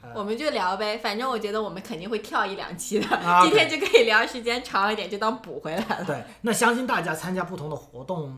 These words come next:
Speaker 1: 都知道了，这些，呃，冠名啊、赞助啊，一直都是不同币交所的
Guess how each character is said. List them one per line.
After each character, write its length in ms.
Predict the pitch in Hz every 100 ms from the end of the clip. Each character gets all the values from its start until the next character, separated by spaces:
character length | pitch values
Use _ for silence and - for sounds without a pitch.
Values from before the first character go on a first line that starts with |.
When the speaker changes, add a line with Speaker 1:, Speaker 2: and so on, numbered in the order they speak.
| 135
Speaker 1:
都 120 | 160 156
知 180 | -
道 220 | 151 139 113
了， 240 | - - -
这 220 | 202 170
些， 320 | - 160 156 - _ _
呃， 360 | - 135 131 127
冠 280 | - 247 185
名 160 | 151
啊、 120 | 160 165
赞 320 | 226 165 156
助 180 | 196 170
啊， 140 | 139
一 180 | 190 233
直 220 | - 165
都 160 | 180 175
是 100 | 196
不 160 | 202
同 160 | 160 151
币 140 | 196
交 160 | 170 147
所 200 | 147 127
的 300 | 113 117